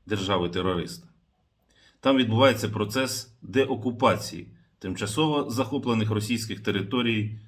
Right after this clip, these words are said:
режимом Путіна. Але наша деокупація, деокупація наших тимчасово окупованих територій російською армією проходить за зусиль і звитяги,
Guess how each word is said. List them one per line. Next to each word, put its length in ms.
режимом 580
Путіна. 420
Але 520
наша 640
деокупація, 760
деокупація 520
наших 300
тимчасово 580
окупованих 480
територій 640
російською 500
армією 480
проходить 520
за 460
зусиль 520
і 280
звитяги, 600